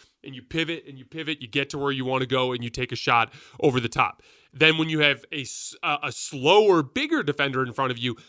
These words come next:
that's when you can expose the basketball and use your quickness because they're not gonna be able to attack that dribble pocket as well. Trace does a really nice job of identifying what his advantage is and adjusting his attack accordingly. I actually clipped three examples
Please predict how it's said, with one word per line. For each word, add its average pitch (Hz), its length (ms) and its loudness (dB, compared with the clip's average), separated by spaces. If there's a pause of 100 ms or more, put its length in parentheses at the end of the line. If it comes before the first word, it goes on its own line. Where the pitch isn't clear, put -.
(180)
that's 196 320 0
when 208 140 -2
you 175 120 -4
can 180 140 0
expose 156 440 -2
the 135 80 -6
basketball 135 480 -2
and 120 100 -6
use 123 160 -6
your 110 80 -8
quickness 147 640 -2 (200)
because 135 200 -8
they're 156 120 -2
not 147 160 -2
gonna 143 120 -8
be 127 140 -4
able 123 140 -4
to 127 200 -8
attack - 540 -6 (260)
that 123 160 -2
dribble 131 340 2
pocket 110 460 -2
as 104 220 -8
well. 113 320 -6 (280)
Trace 170 260 0
does 165 140 -4
a 139 40 -8
really 131 380 -2
nice 151 240 -2
job 113 460 2 (380)
of 123 340 4
identifying 151 680 4
what 139 260 4
his 143 200 -2
advantage 139 560 0
is 190 240 2
and 143 120 -2
adjusting 127 540 0
his 123 140 0
attack 117 360 0
accordingly. 127 540 0
I 123 140 2
actually 151 240 -2
clipped 156 360 -6 (300)
three 170 380 -4
examples 139 760 0